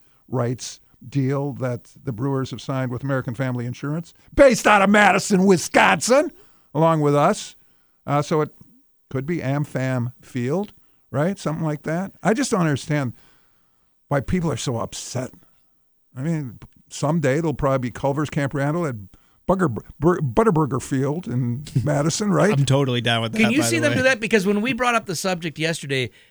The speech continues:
Speaker 3: we debated, could you ever see them doing it at Lambeau Field? And I asked Andy Baggot that, uh, and he <laughs> said, if, his quote was, "If, if Mark Murphy had to step up to the microphone and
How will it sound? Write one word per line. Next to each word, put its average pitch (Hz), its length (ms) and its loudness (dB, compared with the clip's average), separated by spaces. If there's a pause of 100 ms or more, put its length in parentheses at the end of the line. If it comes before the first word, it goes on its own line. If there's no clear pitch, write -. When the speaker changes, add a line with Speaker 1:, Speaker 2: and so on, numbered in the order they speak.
Speaker 3:
we 170 200 -2
debated, 151 520 -2
could 139 180 -4
you 143 100 0
ever 160 260 0
see 165 240 -6
them 147 180 -6
doing 139 320 -4
it 135 200 -4 (100)
at 131 180 -2
Lambeau 131 480 -4
Field? 98 200 -8
And 104 80 -8
I 110 80 -4
asked 117 220 -6
Andy 117 240 -4
Baggot 120 400 -6
that, 101 280 -10 (380)
uh, 101 340 -10
and 117 160 -8
he 123 120 -8
<laughs> - 0 -
said, 127 240 -6 (140)
if, 143 280 -8 (220)
his 214 180 4
quote 208 280 0
was, 175 220 0 (240)
"If, 165 280 -4
if 165 160 -4
Mark 180 240 0
Murphy 175 260 -2
had 160 100 0
to 139 60 -8
step 160 220 -4
up 156 100 -10
to 143 60 -12
the 135 60 -8
microphone 135 360 -6
and 123 60 -6